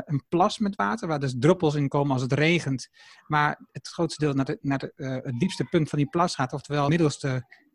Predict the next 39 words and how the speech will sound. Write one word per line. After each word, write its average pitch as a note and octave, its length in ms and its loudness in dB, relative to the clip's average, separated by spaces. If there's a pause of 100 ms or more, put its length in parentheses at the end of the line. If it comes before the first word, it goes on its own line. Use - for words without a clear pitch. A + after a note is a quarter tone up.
de C3+ 100 -16
belangrijkste C#3+ 500 -2
kern D#3+ 320 4
van C#3+ 140 0
zo'n C#3 120 0
bedrijf, C3 340 2
die C3+ 140 -6
het B2+ 80 0
meeste F3 340 2
geld D3 300 -4
krijgt. G#3 440 -6 (420)
En E3 120 0
als E3 120 4
het D3 120 -4
dus, C#3 240 -4
ehm, C3 300 -4
de C3 140 -4
zon E3 180 6
schijnt, E3 260 0
dan C#3 100 -4
verdampt E3+ 440 4
dat C#3 120 -2
ook C3 100 -4
het C3+ 100 -8
snelste. E3+ 580 -4 (720)
Terwijl E3 340 2
een D3 100 2
levende G#3+ 280 4
organisatie, C#3 720 0
dat, C#3 200 -10
eh, A3+ 380 -12
het G3+ 220 -12
omschrijft D#3 380 -2
als C#3+ 100 4
een C#3 80 6
rivier, A3 600 2 (1200)
waar E3 220 0
mensen G3+ 320 4
z-, - 60 -6